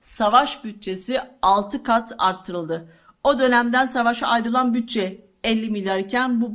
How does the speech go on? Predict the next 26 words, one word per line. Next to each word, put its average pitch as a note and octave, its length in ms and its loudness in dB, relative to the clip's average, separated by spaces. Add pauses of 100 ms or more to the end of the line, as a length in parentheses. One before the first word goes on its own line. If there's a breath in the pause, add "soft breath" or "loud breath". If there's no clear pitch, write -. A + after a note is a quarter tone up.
(160)
bugün G#3 500 -2
bu A3 120 -2
bütçe B3 300 -8
iki - 400 -8
yüz A3+ 280 -4
doksan A3 480 -4
milyar F#3+ 400 -4 (160)
liraya F#3+ 280 -2
kadar A3 400 0
çıkmış G#3 320 -10
durumda. E3 320 -8 (460 loud breath)
Diğer D4+ 260 4
bir D#4 60 -4
iktida-, C4+ 520 2
iktisadi A#3+ 500 -2
rakama B3 380 -2
bakalım. A3 540 -2 (260 loud breath)
Türkiye'nin B3+ 680 -2
milli A#3 420 4
gelir G3+ 240 0
seviyesi. F#3+ 720 -6
İşte F#3 380 -6
savaş B3 420 2
süreçleri A#3 480 -4
birbirine G#3+ 400 -2
bağlı. F#3 300 0